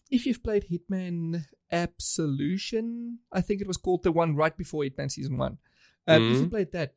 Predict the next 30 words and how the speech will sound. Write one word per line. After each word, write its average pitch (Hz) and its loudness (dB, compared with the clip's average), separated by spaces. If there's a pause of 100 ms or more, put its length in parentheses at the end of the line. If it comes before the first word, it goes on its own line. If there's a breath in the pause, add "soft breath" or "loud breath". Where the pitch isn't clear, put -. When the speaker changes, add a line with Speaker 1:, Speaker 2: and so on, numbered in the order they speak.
Speaker 1:
you'd 170 -6
know 190 -2
there 180 -2
is 165 -6
this 151 -10 (420)
girl 151 4
that, 143 -8 (100)
that 143 -4 (100)
they 151 2
were 151 2
setting 156 0
up 147 -6
to 143 -4
replace 196 -4
Hitman. - -16 (560 loud breath)
Um, 160 8
Speaker 2:
Oh, 135 4
wow. 113 -2
All 180 4
right. 127 4 (120)
Speaker 1:
in, 208 8
in 202 2
the 185 2
new 156 2
trilogy, 143 -6
that's 147 -2
not 170 -4
necessarily 151 -2
the 127 -4
case, 147 -4